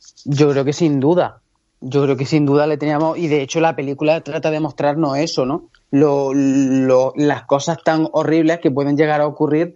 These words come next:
cuando se mal emplea o mal utilizan la, la, la revolución tecnológica, la, los avances tecnológicos, a-, además de, pues, lógi-, lógicamente, de las cosas positivas.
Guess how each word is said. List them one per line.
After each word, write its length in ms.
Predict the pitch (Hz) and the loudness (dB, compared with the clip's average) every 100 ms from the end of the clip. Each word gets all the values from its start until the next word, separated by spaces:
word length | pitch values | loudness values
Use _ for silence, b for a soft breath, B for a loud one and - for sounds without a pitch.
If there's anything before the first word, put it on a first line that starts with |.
| _ _ _ _ - | _ _ _ _ -2
cuando 720 | 156 147 135 131 139 135 135 | 0 0 0 0 0 0 -4
se 320 | 135 143 135 - | -2 -2 0 -4
mal 540 | 147 139 147 156 147 143 | -4 0 2 0 0 -2
emplea 680 | 139 131 131 165 175 170 143 | -2 -4 0 0 2 -2 -4
o 80 | |
mal 180 | 139 131 | -2 -2
utilizan 580 | 131 127 127 135 156 165 | -2 -2 -2 0 0 2
la, 420 | 175 165 143 139 _ b b b | 2 2 -2 -6 _ b b b
la, 500 | 135 131 127 127 123 | 0 2 2 0 -2
la 160 | 123 139 | -2 -2
revolución 540 | 131 127 127 120 135 | -2 -2 -4 -4 -2
tecnológica, 580 | 139 151 135 151 175 135 | 2 0 2 0 0 0
la, 240 | 123 120 120 | 0 0 0
los 140 | 131 | 0
avances 360 | 120 131 135 151 | 0 -2 -4 -4
tecnológicos, 600 | 147 127 139 147 117 - | -2 0 0 0 -4 0
a-, 220 | - - - 127 | 0 0 0 -2
además 400 | 127 123 127 135 | -2 -2 -2 -2
de, 160 | 135 | -2
pues, 140 | 131 117 | -2 -4
lógi-, 240 | 113 113 | -4 -6
lógicamente, 540 | 110 113 120 123 120 127 | -6 -4 -4 -4 -2 0
de 80 | 123 | 0
las 120 | 113 | 0
cosas 220 | 117 117 | -6 -4
positivas. 560 | 120 120 120 110 - | -4 -2 -2 -2 -4